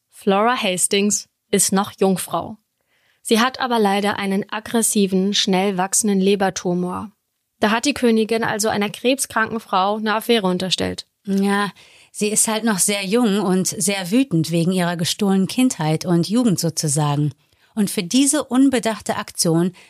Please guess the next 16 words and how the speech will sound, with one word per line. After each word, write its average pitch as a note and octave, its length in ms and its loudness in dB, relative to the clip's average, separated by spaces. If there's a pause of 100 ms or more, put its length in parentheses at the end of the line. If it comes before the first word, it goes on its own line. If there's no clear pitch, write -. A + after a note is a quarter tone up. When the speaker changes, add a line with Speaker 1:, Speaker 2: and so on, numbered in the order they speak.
(100)
Speaker 2:
wird A3 180 2
sie F#3 200 0
auch E3+ 160 -2
richtig A#3 360 -4
auf F#3+ 220 -2
den, F#3 400 2 (320)
ähm, E3 400 2
ja, F3+ 140 -2
also E3 180 -4
Thron F#3+ 420 0 (140)
<laughs> - 120 -14
gesetzt, D#3+ 540 0 (240)
noch A3 200 2
vor A3 340 -2
ihrer G#3 320 -4
Krönung. D#3 540 0